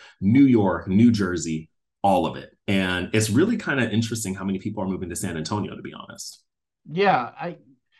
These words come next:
Speaker 2: I, I, I guess I, I, I agree with that. It, any rhyme or reason other than San Antonio is a fun town, and Austin might be a little, a little burnout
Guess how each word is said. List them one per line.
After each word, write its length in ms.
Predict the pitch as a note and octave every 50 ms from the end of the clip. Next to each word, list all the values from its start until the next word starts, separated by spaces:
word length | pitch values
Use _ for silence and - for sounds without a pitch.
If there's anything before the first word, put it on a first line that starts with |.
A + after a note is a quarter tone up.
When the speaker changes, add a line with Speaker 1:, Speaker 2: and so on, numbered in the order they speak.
| _ _ _ _ _ _ -
Speaker 2:
I, 160 | F#3 F3+ - _ _ _ _ - A#3
I, 160 | F#3+ E3 D#3+
I 100 | D#3+ E3+
guess 280 | E3 E3 G3+ G3+ G3 -
I, 100 | F#3 F3
I, 300 | D#3 D#3 E3+ D#3+ E3 - -
I 80 | E3+
agree 380 | E3+ E3 D3+ C#3 D3 E3 F3 E3
with 200 | D3 C3+ B2 -
that. 120 | B2+ B2
It, 200 | C3 C3 C#3 C3+ - C#3+ C#3 - _ _ _ _ _ _ -
any 160 | C#3+ C#3+ D3
rhyme 320 | C#3+ C3+ C#3 C#3 D3 D3 C#3+
or 60 | C#3
reason 280 | C#3 C#3+ D3 C#3+ C#3 C#3
other 220 | A2 C3 C3 C3
than 160 | B2 B2+ B2
San 220 | A#2 C3 B2 A#2+ A#2+
Antonio 340 | A2+ B2 A#2+ A#2+ A#2 A2+
is 80 | A2 G#2+
a 60 | G#2
fun 240 | - - B2 A#2+ A#2
town, 300 | A#2+ B2+ C3 C3 C#3 - -
and 480 | C3 D3+ F3 F#3 D#3+ C#3 C#3+ C#3 C3+ _ _ _ _ _ _ _ _ _ _ _ _ _ _
Austin 600 | - C3 C#3+ D3+ D3+ - - E3+ D#3+ D#3 D#3 C#3+
might 340 | C3+ C3 C3 C3+ C#3 A#2+ A#2+
be 160 | C3 C3+ C#3
a 60 | C3+ B2
little, 440 | B2+ B2+ C3 C3+ C3 B2 A#2 - - -
a 60 | C3
little 220 | C3 C#3 C3+ A#2+
burnout 480 | G#2+ - A#2+ B2 C#3 D3 D#3 E3 E3+